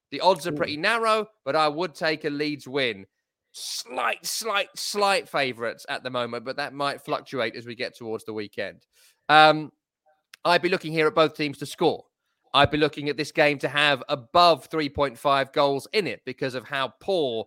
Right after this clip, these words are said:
Speaker 1: the defences of both teams have been recently. I'd be looking at James Ward-Prowse to score from outside the area. You can get that for around eleven to one on its own. That's a nice little bet this weekend. I'd also here be looking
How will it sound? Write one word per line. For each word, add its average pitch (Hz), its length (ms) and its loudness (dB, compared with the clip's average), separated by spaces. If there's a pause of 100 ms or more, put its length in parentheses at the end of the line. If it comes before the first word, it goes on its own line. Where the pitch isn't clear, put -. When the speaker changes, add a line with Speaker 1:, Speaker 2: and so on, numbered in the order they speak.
(260)
Speaker 1:
the 147 80 -4
defences 139 580 -2
of 135 200 -6
both 143 220 2 (160)
teams 139 260 -6
have 135 220 -6
been 139 180 -6
recently. 135 600 -8 (260)
I'd 127 120 0
be 131 80 -4
looking 127 200 -4
at 117 80 -6
James 143 340 -2
Ward-Prowse 151 440 0
to - 100 -18
score 151 200 -4
from - 160 -20
outside 147 460 -2
the 147 160 -10
area. 160 420 -4 (220)
You 139 100 -10
can 139 120 -10
get 160 180 -2
that 151 200 -4
for 147 140 -2
around 143 280 0
eleven 147 520 -2
to 151 120 -8
one 156 420 0
on 151 200 0
its 143 260 -8
own. 135 400 2 (440)
That's 175 320 4
a 147 60 -4
nice 120 280 -2
little 117 180 -6
bet 120 240 -2
this 113 160 -12
weekend. 110 540 -6 (300)
I'd 135 120 0
also 185 400 2
here 156 280 -2
be 147 140 -6
looking 143 440 -4